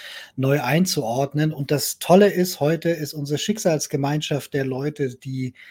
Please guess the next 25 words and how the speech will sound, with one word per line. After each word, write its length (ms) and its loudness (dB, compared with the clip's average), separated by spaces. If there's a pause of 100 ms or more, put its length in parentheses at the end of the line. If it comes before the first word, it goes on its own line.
(120)
sich 220 -10
für 100 -8
dieses 220 -8
Thema 320 0
interessieren, 840 -4
tatsächlich 460 -10
ganz 180 -4
unter 220 -10
sich. 260 -4
Das 160 -8
heißt, 160 -6
wir 60 -10
können 140 -4
uns 120 -8
heute 220 -6
richtig 380 -10 (520)
Zeit 400 6
nehmen 300 4
und 200 -10
mal 200 -6
auf 260 -10
ein 60 -8
paar 160 -6
Sachen 300 -6
rumkauen. 600 -4